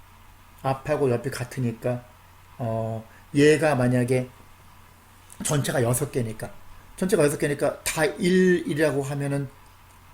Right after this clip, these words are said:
다섯 개니까 다 일에, 다 일 층이고 하나만 이 층이라는 얘기죠. 이 말 뜻이. 그죠?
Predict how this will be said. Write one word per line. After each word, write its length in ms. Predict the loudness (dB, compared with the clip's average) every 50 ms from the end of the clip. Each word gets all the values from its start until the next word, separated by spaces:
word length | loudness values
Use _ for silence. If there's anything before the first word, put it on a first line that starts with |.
| -20 -12 -10
다섯 320 | -4 -2 -2 -2 -2 -2
개니까 420 | -2 -2 -2 -2 0 -2 -4 -4 -4 -14 -20 -20 -20 -20 -20 -20 -8 -6
다 140 | -2 0 2
일에, 360 | 2 4 4 4 2 2 -2
다 180 | -8 -2 2 2
일 160 | 4 4 2
층이고 320 | 0 -2 -2 -4 -4 -4 -4
하나만 400 | -4 -2 -2 -2 0 0 0 0
이 80 | 0
층이라는 380 | -2 -2 -4 -4 -4 -2 -2 -4
얘기죠. 240 | -4 -6 -10 -10 -14 -16 -20 -20 -20 -20 -20 -20 -20 -20 -18 -8
이 100 | -4 -4 -2
말 200 | -2 -4 -6 -6
뜻이. 280 | -6 -8 -8 -8 -10 -14 -20 -20 -20 -20 -20 -20 -20 -20 -20 -20 -20 -20 -20 -20 -20 -20 -20 -20 -20 -20 -20 -20 -20 -20 -20 -20 -12
그죠? 200 | -10 -10 -10 -10